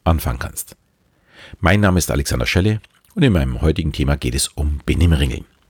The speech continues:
beziehungsweise unserem wahrscheinlich, ja, allseits bekannten Knicke.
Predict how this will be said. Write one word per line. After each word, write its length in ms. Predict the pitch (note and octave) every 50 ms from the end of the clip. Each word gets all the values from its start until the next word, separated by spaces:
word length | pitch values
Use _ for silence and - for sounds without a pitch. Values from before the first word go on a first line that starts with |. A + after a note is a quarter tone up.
| _ _ _ _ _ _ _ _
beziehungsweise 720 | - - - - - - C#2 C#2+ C2+ C#2+ C2+ C#2 - -
unserem 360 | - - C#2+ C#2+ D2+ C#2+ D#2 D#2
wahrscheinlich, 480 | D2+ - - - A#2 A2 - - - -
ja, 240 | - - - - - -
allseits 380 | - - - - - - -
bekannten 500 | - - - - - - - - E2 -
Knicke. 360 | - - - G2 - - -